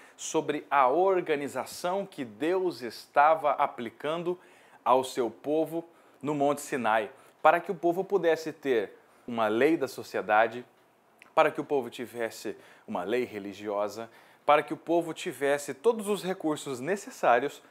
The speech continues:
para a sua subsistência no deserto. O título da lição nós já falamos, os preparativos para a conquista.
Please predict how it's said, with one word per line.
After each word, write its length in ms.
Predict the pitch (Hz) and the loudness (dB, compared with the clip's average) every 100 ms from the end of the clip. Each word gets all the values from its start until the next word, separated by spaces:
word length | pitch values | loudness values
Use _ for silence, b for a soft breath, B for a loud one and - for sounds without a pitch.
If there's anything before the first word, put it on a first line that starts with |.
| b b - | b b 2
para 140 | 113 | 4
a 40 | 110 | 4
sua 220 | - 117 | 0 -2
subsistência 880 | - - 196 185 185 - 143 131 135 | -2 -8 -6 -4 -6 -4 -6 -4 -4
no 220 | 123 139 | -2 0
deserto. 460 | 131 107 90 - - | 0 0 -4 -4 4
O 80 | 170 | 4
título 320 | 262 233 233 | 4 0 2
da 80 | 226 | 2
lição 320 | 202 - 202 | 2 2 4
nós 140 | 175 | 4
já 80 | 156 | 2
falamos, 340 | 175 190 202 | 4 4 4
os 100 | 170 | -2
preparativos 720 | - 135 143 139 135 139 131 | 0 4 4 4 0 -10 -8
para 320 | - 123 104 101 | 2 2 4 0
a 40 | |
conquista. 600 | - 208 - 135 - 202 | -2 -4 -4 -10 -4 -4